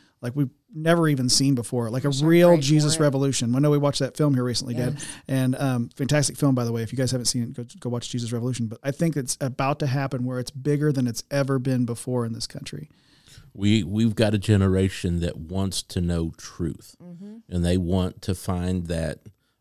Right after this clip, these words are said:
Speaker 3: that level of enlightenment. And that, that's what was taking place back in the sixties, um, because there was the argument, the government is doing all this wrong.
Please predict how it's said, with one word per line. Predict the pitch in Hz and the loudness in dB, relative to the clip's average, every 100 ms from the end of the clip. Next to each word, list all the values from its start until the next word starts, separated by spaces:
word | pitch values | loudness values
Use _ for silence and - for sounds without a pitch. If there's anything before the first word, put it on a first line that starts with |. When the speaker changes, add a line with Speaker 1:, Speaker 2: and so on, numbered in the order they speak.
| _ | _
Speaker 3:
that | 87 - | -8 -4
level | 87 101 98 101 - | 0 0 0 -2 -2
of | 87 85 | -2 0
enlightenment. | 82 85 87 - 80 76 - _ _ _ _ _ | 0 0 -2 -4 -8 -8 -14 _ _ _ _ _
And | 82 82 | -4 -2
that, | 85 - | -2 0
that's | 87 98 | -2 -2
what | 104 95 | -2 0
was | 95 87 - | -2 -4 -6
taking | - 101 98 | -4 -2 -4
place | 92 95 92 | -4 -2 -4
back | - 87 85 | -4 -6 -4
in | 90 | -6
the | 82 | -4
sixties, | - 87 - 78 76 - - _ _ _ - | -4 -6 -6 -10 -10 -12 -20 _ _ _ -4
um, | 92 90 82 80 78 _ _ _ _ _ _ _ | 0 0 -2 -6 -12 _ _ _ _ _ _ _
because | 90 95 87 82 | -4 -2 -2 -2
there | 95 | -2
was | 92 90 85 | 0 0 -2
the | 87 | -2
argument, | 87 85 85 82 - - | -2 -4 -4 -6 -8 -14
the | - | -8
government | 82 98 90 87 87 - | -2 0 2 0 -2 -4
is | 78 78 76 | -6 -6 -10
doing | 80 95 92 90 | -4 0 2 2
all | 90 | 0
this | 82 78 - | 0 -4 -2
wrong. | 95 80 65 | -2 -2 -6